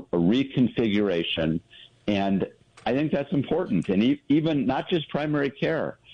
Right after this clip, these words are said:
I have patients that say, "You know, I, I need to go get a colonoscopy.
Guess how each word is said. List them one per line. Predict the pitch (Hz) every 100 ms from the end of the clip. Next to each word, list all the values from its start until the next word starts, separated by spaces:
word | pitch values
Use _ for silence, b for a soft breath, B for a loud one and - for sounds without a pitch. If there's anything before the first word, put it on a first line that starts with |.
| B B _ -
I | 131
have | 151
patients | 165 147 - 131
that | 123 -
say, | 139 123
"You | 123
know, | 110
I, | 107 -
I |
need | 101 107
to | 104
go | 113
get | 101 95
a |
colonoscopy. | - 104 95 80 95 - - 76 80 76